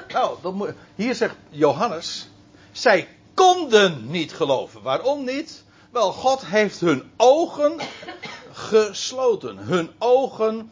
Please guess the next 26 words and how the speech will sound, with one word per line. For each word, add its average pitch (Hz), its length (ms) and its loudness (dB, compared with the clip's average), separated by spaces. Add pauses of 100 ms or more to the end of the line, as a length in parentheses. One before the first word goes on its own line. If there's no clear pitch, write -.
(120)
verblind. 165 1000 -4 (440)
Daarom 277 840 4
konden 277 400 -4
ze 196 120 -8
niet 196 160 -10
geloven. 143 360 -8
En 143 120 -10
dat 139 160 -10 (140)
stond 156 260 -12
van 135 140 -8
tevoren 170 380 -8
al 143 120 -8
vast. - 400 -18 (1000)
Nou, - 160 -10 (840)
ja. - 220 -4 (2000)
Hij 311 400 4
heeft 170 320 -2
hun 139 240 -4
ogen 113 380 -4
verblind 104 560 -16
en 156 220 0
hun 143 260 -2
hart - 560 -2
verhard. 117 720 -4 (1700)
Ook 110 200 -6
dat 143 260 4